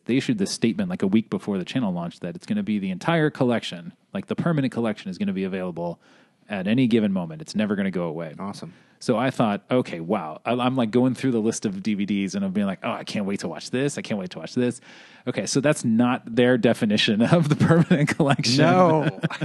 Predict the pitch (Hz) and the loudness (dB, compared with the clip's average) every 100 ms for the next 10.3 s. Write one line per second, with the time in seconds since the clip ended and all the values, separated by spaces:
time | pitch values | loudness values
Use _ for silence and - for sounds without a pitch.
0 | - 202 202 196 170 - - 160 - 247 | -6 -6 -4 -6 -8 -12 0 0 4 4
1 | 190 156 135 147 113 160 151 131 113 104 | 6 6 6 4 4 0 2 2 2 4
2 | 110 107 101 - 117 113 - 104 107 - | 4 2 0 -2 -2 -2 -6 -4 -4 -2
3 | 107 - 107 104 95 - 104 98 - 95 | -4 -4 -4 -4 -6 -8 -8 -8 -6 -4
4 | 92 - - 98 98 107 92 95 90 87 | -6 -8 -6 -4 -2 -4 -4 -8 -10 -10
5 | 85 - 85 - - - 113 101 - 135 | -12 -12 -14 -10 -10 -6 -2 -2 -2 -2
6 | 127 123 98 82 95 90 - 82 76 78 | 0 -2 -2 -4 -6 -8 -12 -16 -16 -18
7 | 80 _ - 101 - 90 - 104 95 107 | -20 _ -10 -10 -8 -10 -10 -12 -8 -6
8 | 98 - - 117 98 - 95 85 92 87 | -8 -4 -2 -2 -4 -6 -8 -6 -8 -8
9 | 87 87 - 85 87 82 82 87 82 80 | -10 -14 -14 -14 -12 -14 -14 -12 -12 -12
10 | 80 80 - | -12 -14 -16